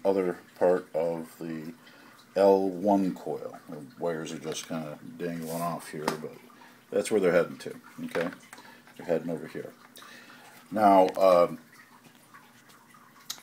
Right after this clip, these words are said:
we should have power basically coming then from, um,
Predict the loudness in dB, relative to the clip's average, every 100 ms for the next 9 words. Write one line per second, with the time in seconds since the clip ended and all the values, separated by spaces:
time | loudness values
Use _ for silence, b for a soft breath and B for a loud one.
0 | -18 -12 -8 -2 2 6 8 8 8 10
1 | 12 10 4 0 0 -6 -4 -4 -4 -2
2 | 0 0 -2 -4 -6 -6 -10 -6 -2 -2
3 | -2 -6 -10 B B B B -8 -4 -2
4 | -4 -8 -12